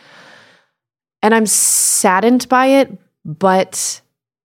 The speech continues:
there was something that in Al-Anon they told me, and it was this, this mantra, I guess, of giving someone their dignity back. The most influential thing I can do and the most loving act that I can do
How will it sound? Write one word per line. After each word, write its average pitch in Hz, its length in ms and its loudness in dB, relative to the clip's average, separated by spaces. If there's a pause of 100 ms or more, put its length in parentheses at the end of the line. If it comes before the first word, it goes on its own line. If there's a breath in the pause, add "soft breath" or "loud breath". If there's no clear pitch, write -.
(120)
there 214 180 4
was 220 160 4
something 247 380 0
that 202 160 2
in 160 120 2
Al-Anon 160 520 0
they 147 100 0
told 151 420 -4
me, 147 180 -2
and 143 260 -6 (120)
it 165 200 0
was 156 160 -4
this, - 400 -4 (100)
this 151 300 -6
mantra, 147 420 -4
I 143 60 -2
guess, 139 280 -6
of 139 160 -8
giving 165 320 2
someone 147 320 -2
their 135 120 -4
dignity 139 400 -6
back. - 520 -12 (1000 soft breath)
The 202 160 2
most 226 340 2
influential 185 760 0
thing 160 280 -4
I 151 80 0
can 151 300 -4
do 156 580 0 (100)
and 160 160 -2
the 165 60 0
most 180 240 0
loving 156 600 -2
act 135 380 -6
that 143 120 -4
I 135 140 -4
can 151 220 -6
do 170 440 -2